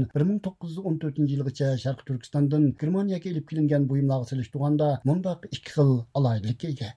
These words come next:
Birinchidan, German ekspeditsiyachilari ilgari ilib kelgan buyumlar Qumul Turpan va Taklimkanning shimolidagi qadimki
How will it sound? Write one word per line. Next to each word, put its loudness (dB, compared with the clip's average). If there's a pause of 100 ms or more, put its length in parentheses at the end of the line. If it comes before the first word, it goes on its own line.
(200)
Birinchidan, -2 (220)
German 2 (120)
ekspeditsiyachilari -2 (200)
ilgari 0
ilib -4
kelgan 2
buyumlar 2 (280)
Qumul 2
Turpan -4 (220)
va 2 (160)
Taklimkanning 2
shimolidagi -2 (260)
qadimki 0